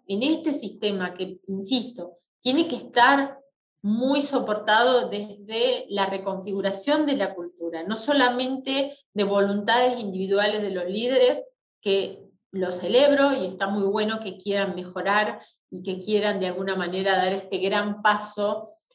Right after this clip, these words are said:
de, de, de, de volcarse más hacia lo humano, de ser más cercanos, más empáticos, pero también tenemos que tener una cultura que promueva eso dentro de la compañía.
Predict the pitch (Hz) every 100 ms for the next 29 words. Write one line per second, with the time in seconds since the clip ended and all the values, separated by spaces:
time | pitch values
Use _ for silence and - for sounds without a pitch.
0 | _ 180 190 180 - - - - - -
1 | - - 165 170 170 185 190 311 320 247
2 | 190 190 190 170 175 190 190 190 185 170
3 | - 262 285 277 - 202 - 196 190 185
4 | 185 214 226 214 214 208 - 180 190 -
5 | - _ - 202 196 202 269 277 254 202
6 | 190 190 202 208 202 185 214 208 - 262
7 | 277 294 285 214 190 190 185 190 240 247
8 | 180 180 185 - 165 165 165 156 151 -
9 | 147 - 139